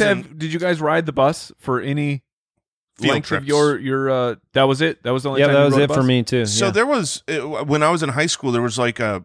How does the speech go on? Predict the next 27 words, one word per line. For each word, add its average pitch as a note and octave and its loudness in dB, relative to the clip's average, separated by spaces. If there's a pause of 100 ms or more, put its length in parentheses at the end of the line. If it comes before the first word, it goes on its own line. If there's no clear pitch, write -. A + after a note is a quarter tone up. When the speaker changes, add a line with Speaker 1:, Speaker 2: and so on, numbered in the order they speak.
Speaker 1:
a G#2+ 2
week G#2 -4 (300)
where A#2+ 2
we, A#2 0
we A#2 0
had G#2 -2
moved C3 0
and G#2+ -4
we A2 -4
hadn't A#2 0
figured, A2+ -6
so A2+ -2
I G#2+ 2
rode B2 0
the A2 -6
bus A2+ 0
a A2+ -12
couple - -4
of A#2+ -2
times, B2+ 0
Speaker 2:
Mm. A#2 -6 (200)
Speaker 1:
and C3+ -2
it A#2+ -4
was C3 -4
the B2 2
weirdest C3 -2
experience C3 -2